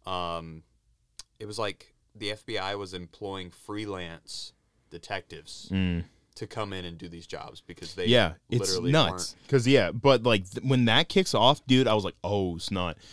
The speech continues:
Speaker 1: Yeah.
Speaker 2: 'Cause they do a lot of really fun, like, interview stuff with the, the feds, and it's
Speaker 1: Yeah.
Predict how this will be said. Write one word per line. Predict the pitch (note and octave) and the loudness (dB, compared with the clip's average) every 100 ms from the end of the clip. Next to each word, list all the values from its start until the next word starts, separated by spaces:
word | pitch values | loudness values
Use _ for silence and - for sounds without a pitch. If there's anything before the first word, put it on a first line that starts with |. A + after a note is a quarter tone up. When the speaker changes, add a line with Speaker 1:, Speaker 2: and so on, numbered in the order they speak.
| - | -20
Speaker 1:
Yeah. | G2+ | -2
Speaker 2:
'Cause | C#3 A#2+ | 0 2
they | C3+ | 2
do | C3+ D#3+ | 4 4
a | |
lot | A#2+ G#2+ A2 | 4 4 2
of | G#2+ | 2
really | G#2 F#2+ | -2 -4
fun, | - G#2 F#2+ F#2+ | -4 -2 -2 -2
like, | F2+ E2+ | -4 -4
interview | F2+ F#2+ G2 G#2 | -4 -4 -4 -4
stuff | - A2+ A2 G2+ | -2 0 0 -4
with | F#2 | -4
the, | G2+ F#2+ F#2 | -2 -2 -2
the | F#2 | -6
feds, | - F2 G2+ A2 - | -6 -4 -4 -6 -10
and | A2 | -4
it's | G2+ G2 | -4 -4
Speaker 1:
Yeah. | G#2 | -6